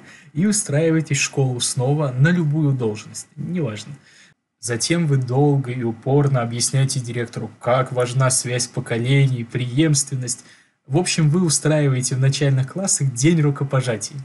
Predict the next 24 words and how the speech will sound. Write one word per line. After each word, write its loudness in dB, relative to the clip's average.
когда -6
все 2
знакомятся -2
друг -2
с -12
другом. -4
И 2
вот 0
за 2
один 2
обход -6
вы 0
должны 0
сами -2
поздороваться 2
не 2
менее, 2
подчёркиваю, -2
не 4
менее 0
с -4
двухста 0
троглоти-, 0
э, -6